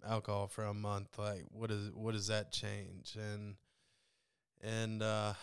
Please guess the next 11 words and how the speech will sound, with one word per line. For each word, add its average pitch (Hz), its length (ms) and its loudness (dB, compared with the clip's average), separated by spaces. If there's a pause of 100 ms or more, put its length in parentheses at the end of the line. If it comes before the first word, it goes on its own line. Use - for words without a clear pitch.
(160)
I 127 60 0
think 135 320 0
you 127 80 -2
can, 120 180 0
like, 117 540 2 (480)
trade 120 540 2
out 117 440 4 (120)
that 104 280 -2
variable 107 760 0
with, 104 220 -4
like, 101 380 -2